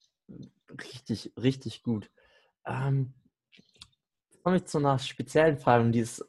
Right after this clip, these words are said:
eigentlich echt bekannt für diesen Podcast. <laughs> Was bedeutet, ich, irgendwie hat sich dieser Podcast gerade so ein bisschen mehr auf das Speedreading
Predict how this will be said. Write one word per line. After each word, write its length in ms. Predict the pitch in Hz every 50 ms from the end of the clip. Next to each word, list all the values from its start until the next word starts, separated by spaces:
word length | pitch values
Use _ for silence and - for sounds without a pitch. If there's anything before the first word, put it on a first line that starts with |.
| _ _
eigentlich 340 | - - 123 135 139 135
echt 160 | 139 127 - -
bekannt 340 | 139 120 - 135 131 123
für 80 | - 120
diesen 200 | 131 135 131 117
Podcast. 500 | - 135 123 - - 117 123 175 - -
<laughs> 1600 | - - - - - 160 - - - - 135 - - - 131 - - - - - - - - - - 196 - - - 123 - -
Was 280 | 131 165 185 - -
bedeutet, 960 | - 180 147 - 160 160 175 170 - - - 160 156 156 156 151 151 - - _ _ _ _ _ - _ _ _ _ - - _ _
ich, 220 | - - - _ _ - - - - - -
irgendwie 300 | 113 143 156 151 151 139
hat 140 | 139 139 -
sich 100 | 143 135
dieser 140 | 139 135 113
Podcast 460 | - - 139 151 - - 120 - -
gerade 180 | - 110 - -
so 60 | 113
ein 60 | 110
bisschen 300 | 117 117 - - 117 113
mehr 180 | 113 117 110 -
auf 80 | -
das 120 | - 110 -
Speedreading 840 | - - 156 147 147 - 117 107 104 95 98 98 95 98 95 -